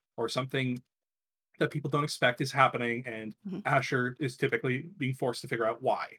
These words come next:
Speaker 1: or how it's happening. And where
Speaker 2: Mm-hmm.
Speaker 1: the cyberpunk elements come in is that there's a lot of transhumanism involved. So, uh, the aforementioned Drakes, uh, come in two forms. There's the people who are born that way and have no choice, and then the people who choose that form.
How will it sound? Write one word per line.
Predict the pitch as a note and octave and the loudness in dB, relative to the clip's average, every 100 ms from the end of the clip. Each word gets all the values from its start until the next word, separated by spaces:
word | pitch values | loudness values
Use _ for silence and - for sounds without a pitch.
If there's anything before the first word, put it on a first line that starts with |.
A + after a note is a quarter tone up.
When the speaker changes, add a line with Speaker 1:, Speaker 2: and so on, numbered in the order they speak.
| - | -10
Speaker 1:
or | G#2 - - | -10 -10 -6
how | C3+ G#2+ | -2 -2
it's | - | -2
happening. | - - G#2 - - - | -8 -8 -16 -18 -20 -6
And | C3 C#3 | -2 4
where | C#3 | 4
Speaker 2:
Mm-hmm. | C#3 F#3 | 6 4
Speaker 1:
the | F3+ | 4
cyberpunk | E3+ E3 | 4 4
elements | D3 C#3+ C3+ | 4 2 0
come | - C#3 B2+ | -4 -4 -4
in | A#2+ A#2 A#2 - _ - | -4 -6 -6 -12 _ -4
is | B2+ A#2 | -2 0
that | B2 A#2+ A#2 - _ _ _ _ - | 4 6 4 0 _ _ _ _ 0
there's | D3+ D#3 | 4 6
a | |
lot | D#3+ F3+ | 8 8
of | F3 | 6
transhumanism | - D#3+ D3 C3+ C#3 D3 C#3 D#3+ | 4 2 2 2 2 2 0 -2
involved. | D3 C#3 D3+ D3+ D3+ | 0 6 8 6 4
So, | - A#2 A2+ A#2 _ | 0 4 4 0 _
uh, | C#3+ B2 A#2+ | 0 2 0
the | B2 B2 | 0 0
aforementioned | C3 C3 B2 B2 A#2 | 0 0 0 -2 -2
Drakes, | A#2 A#2 A#2 - - _ | 2 4 2 -4 -8 _
uh, | C3 A#2+ A#2 - | 4 4 2 -4
come | - A2 | -4 -4
in | |
two | - C#3 | -2 -2
forms. | - D3+ C#3+ C3 | 2 2 2 -2
There's | A#2+ | -4
the | - | -6
people | A#2+ A2+ | -10 -4
who | |
are | A#2+ | -4
born | - C3 C#3+ | 2 2 4
that | C#3 C3+ | 2 4
way | C3 A#2+ | 2 2
and | A#2+ | 0
have | A#2 | -4
no | A2+ | -4
choice, | G2+ - F#3 F3 - | -6 2 4 4 2
and | - | 0
then | C3+ | 0
the | B2+ | 0
people | C#3+ D3 B2+ | 0 -2 -2
who | D3 A#2+ A2+ | 0 -2 -2
choose | - A3 D#3+ - - - _ | 0 2 2 0 -10 -20 _
that | - - | -6 -6
form. | A#2+ G2 E2 | -8 -8 -10